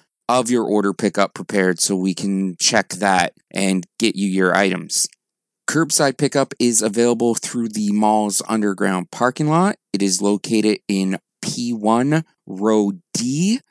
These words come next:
There will be spots marked in row D for curbside pickup. Spots are also numbered,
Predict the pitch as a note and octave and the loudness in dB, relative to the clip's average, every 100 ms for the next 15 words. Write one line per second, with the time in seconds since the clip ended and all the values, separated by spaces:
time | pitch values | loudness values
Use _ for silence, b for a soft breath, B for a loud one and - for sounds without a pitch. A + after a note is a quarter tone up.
0 | _ G2 G#2+ G2+ A2+ B2+ C3+ B2+ - - | _ 0 0 2 0 2 0 2 0 0
1 | A#2 A#2+ A#2+ - A#2+ G#2+ A2+ B2 B2 - | 0 0 0 -6 -4 0 2 2 0 -4
2 | A2+ A2 G#2+ A2 G#2 G#2 A2 A#2+ - G#2 | -2 2 2 2 2 -2 -2 -2 -2 0
3 | G#2 - A2 G2+ - G2+ F#2+ A2 C3+ E3 | 0 0 -2 0 0 0 0 0 2 0
4 | - b b - - - B2 C3 - A#2+ | -2 b b -6 -4 0 0 0 0 0
5 | A2 - C3 D3+ E3 B2+ G#2 G2+ C3 - | 0 0 0 0 0 2 2 2 0 -2